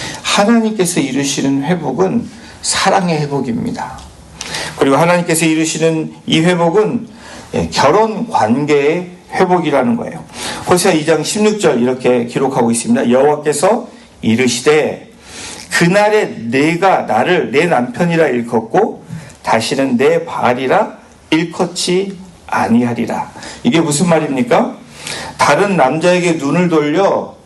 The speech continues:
결혼 관계를 깨뜨린 이 창녀 같은 고멜이, 이스라엘이 그날이 되면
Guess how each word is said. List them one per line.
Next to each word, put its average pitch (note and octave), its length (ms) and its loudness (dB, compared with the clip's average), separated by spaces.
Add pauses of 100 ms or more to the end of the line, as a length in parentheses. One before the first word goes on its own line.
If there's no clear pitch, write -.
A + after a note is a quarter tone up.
(320)
결혼 G3+ 420 2
관계를 D#3+ 580 0
깨뜨린 F3 500 0
이 E3+ 360 -2 (500)
창녀 A#3+ 380 2
같은 G3 420 0
고멜이, C3 840 0 (220)
이스라엘이 G3 1000 0 (460)
그날이 G3 540 2
되면 F#3 640 0